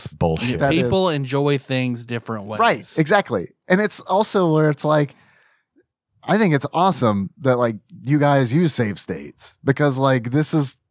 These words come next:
Speaker 2: literally, this was, I was playing this last night and I was like, "Fuck, I wish I had," then there is firmware that I can install, uh, to enable save states. But it's like, "Fuck, I wish I had a s-, I really wish I had save states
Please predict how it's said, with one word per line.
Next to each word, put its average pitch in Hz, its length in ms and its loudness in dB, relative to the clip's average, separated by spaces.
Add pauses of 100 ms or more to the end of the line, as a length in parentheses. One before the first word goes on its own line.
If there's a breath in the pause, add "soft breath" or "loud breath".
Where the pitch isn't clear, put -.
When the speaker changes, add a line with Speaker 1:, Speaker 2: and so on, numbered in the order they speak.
Speaker 2:
literally, 151 520 0
this 151 220 0
was, 147 420 -2
I 151 80 4
was 151 140 0
playing 180 260 0
this 156 200 0
last 143 300 0
night 165 320 0
and 131 120 -2
I 123 40 4
was 123 160 2
like, 120 280 0 (500 loud breath)
"Fuck, 185 420 0
I 147 80 2
wish 180 240 2
I 170 120 4
had," 147 440 2
then 135 160 2
there 135 160 4
is 120 220 2
firmware 101 540 4
that 95 100 0
I 95 100 2
can 95 140 -4
install, 90 600 0 (380 soft breath)
uh, 110 500 2 (160)
to 110 380 -4
enable 113 400 0
save 120 300 2
states. 90 380 -4
But 98 100 -8
it's 104 80 -8
like, 113 140 -8
"Fuck, 165 320 -2
I 135 100 0
wish 151 240 2
I 151 80 4
had 151 140 2
a 127 40 2
s-, - 220 -6
I 151 100 2
really 156 460 0
wish 202 180 0
I 170 80 2
had 165 200 2
save 196 240 0
states 123 360 0